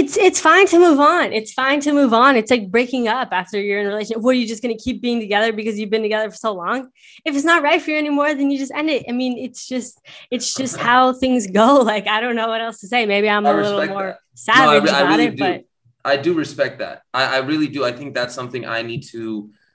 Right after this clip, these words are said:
Speaker 2: really, I don't know for now. I think that's something I need to be okay with. I feel like, for example, I, I'll still,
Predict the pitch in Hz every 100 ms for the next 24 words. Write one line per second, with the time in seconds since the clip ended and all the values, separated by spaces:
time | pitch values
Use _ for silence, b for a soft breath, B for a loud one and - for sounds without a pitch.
0 | _ 110 131 139 131 123 123 - _ 165
1 | 220 220 208 170 - - 147 147 156 165
2 | 160 - _ 160 175 190 160 160 147 127
3 | 139 131 131 110 120 123 143 135 117 139
4 | 123 - 123 117 120 120 110 - 123 -
5 | - 139 123